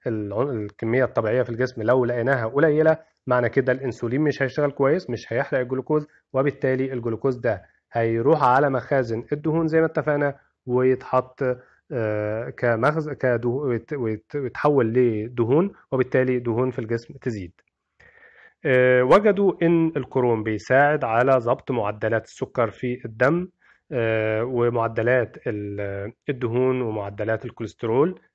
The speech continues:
ال-، وبالتالي له فايدة مضاعفة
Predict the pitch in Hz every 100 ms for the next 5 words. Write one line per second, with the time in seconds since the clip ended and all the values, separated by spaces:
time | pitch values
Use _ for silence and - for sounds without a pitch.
0 | _ 131 117 113 110 110 110 110 127 135
1 | 139 139 135 139 135 135 127 123 143 151
2 | - - 127 131 147 160 _ _ _ 139
3 | 113 117 113 - 135